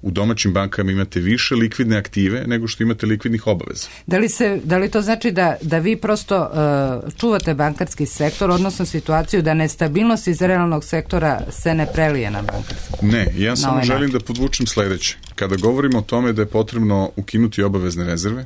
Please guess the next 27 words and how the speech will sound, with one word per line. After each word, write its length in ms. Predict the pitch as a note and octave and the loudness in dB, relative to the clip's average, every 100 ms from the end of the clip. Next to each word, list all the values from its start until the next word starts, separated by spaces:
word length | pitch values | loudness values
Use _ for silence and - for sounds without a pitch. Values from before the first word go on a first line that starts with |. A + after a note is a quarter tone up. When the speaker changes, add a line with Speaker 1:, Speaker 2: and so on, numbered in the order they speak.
| - | -8
Speaker 1:
treba 240 | G#2+ A2 A2+ | -2 0 2
imati 280 | A2+ - | 0 0
u 40 | G2+ | 0
vidu 200 | G#2 G2 | 0 0
nekoliko 400 | F#2 - D#2+ - | -2 -6 -10 -10
stvari. 260 | - - - - - | -12 -12 -14 -20 -6
Ili 160 | G#2+ G#2 | -2 0
smanjiti 460 | - G2+ G#2 G2+ - | 2 2 2 0 -6
obavezne 380 | G#2+ - - - | -8 -12 -14 -16
rezerve. 220 | - - - - - - - - | -16 -20 -20 -20 -18 -20 -8 -2
E, 140 | F#2+ - | 0 0
obavezne 480 | A2+ A#2+ B2 A#2 G#2+ | 0 0 2 2 2
rezerve 380 | G#2+ A2+ B2+ A2+ | 2 2 0 0
su 360 | - G#2+ G2 - | 0 0 0 -2
već, 500 | F#2 A2+ A2+ - - | -2 -2 -2 -4 -6
e, 40 | - G2 F#2+ G2 | -6 -2 0 2
na 160 | G2 | 4
nivou 460 | G2 F#2+ A2 G#2+ - | 2 2 2 2 0
od 120 | F#2+ | 0
nula 220 | G2 A2+ | 2 2
posto 420 | F#2+ F#2+ F#2 - B2 | 2 0 0 0 0
ukoliko 460 | G#2 G2+ G#2 G#2+ | 0 -2 -2 -2
su 140 | - G2 | -6 -2
ti 160 | A2 | 0
izvori 260 | G#2 A2 G2+ | 0 0 -2
finansiranja 600 | - G2 - G2+ A2 G2 | -2 -2 -2 -2 0 0
dugoročni 640 | F2 G2+ A2+ F#2 - C3 | -2 0 0 0 -2 -4